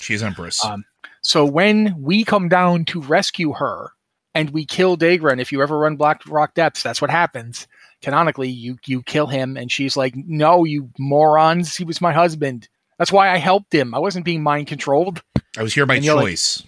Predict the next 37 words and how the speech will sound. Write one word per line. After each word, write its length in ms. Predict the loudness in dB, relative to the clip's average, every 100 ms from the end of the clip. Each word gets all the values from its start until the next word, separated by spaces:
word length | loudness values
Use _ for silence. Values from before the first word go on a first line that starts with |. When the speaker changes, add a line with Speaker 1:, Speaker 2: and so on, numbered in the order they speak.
| _ _ -4
Speaker 2:
Yeah, 240 | -2 -2
and 140 | -6 -4
you're 100 | -2
like, 200 | -2 -4 _
"Oh, 300 | -4 -4 -6 _ _ _ -4
oh, 140 | -2
that's 240 | 0 0 -2
awkward. 340 | -8 -14 -18 _ _ _ -20 -20 _ _
Well, 420 | 4 6 6 6
I 100 | 4
guess 200 | 4 0
we're 60 | 2
gonna 120 | 2
go 120 | 2 2
tell 180 | 2
Magni. 480 | 2 0 0 -2 -6 -10 -12
Uh, 120 | -4 -2
yeah, 240 | 2 4
your 160 | 4 2
daughter 360 | 0 0 -2 -4 -4
wanted 440 | 0 0 0 -6
to 100 | -6
be 200 | -4 -4
there." 300 | -6 -10 -12 _ _ _ _
Cut 200 | -8 -6 -6
to 120 | -4
Cataclysm. 680 | -2 -2 -2 -8 -8 -14 -16 _ _ 0
All 180 | 0
the 100 | 0
bad 280 | 0 2 2
stuff 240 | 0 -4 -4
is 80 |
happening 320 | -2 -2 -2 -8
in 80 |
the 60 | -6
world. 420 | -2 0 0 -4
The 320 | -10 -10 -12